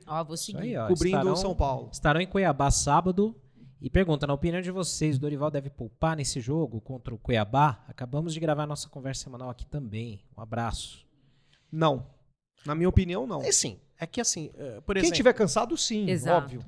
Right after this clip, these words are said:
Speaker 1: Conversar, né?
Speaker 4: Nesse time do São Paulo fica muito mais complexo de entender o que é poupar ou não. Por exemplo, quando o Palmeiras, ele entra com o time titular e quando ele entra com reservas, a gente sabe. No São Paulo,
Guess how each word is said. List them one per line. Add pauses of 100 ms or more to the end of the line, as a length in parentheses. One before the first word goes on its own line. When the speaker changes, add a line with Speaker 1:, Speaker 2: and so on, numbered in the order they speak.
(120)
Speaker 1:
Conversar,
né? (140)
Speaker 4:
Nesse
time
do
São
Paulo
fica
muito
mais
complexo
de
entender
o
que
é
poupar
ou
não. (420)
Por
exemplo,
quando
o
Palmeiras,
ele (180)
entra
com
o
time
titular
e
quando
ele
entra
com
reservas,
a
gente
sabe. (1160)
No
São
Paulo,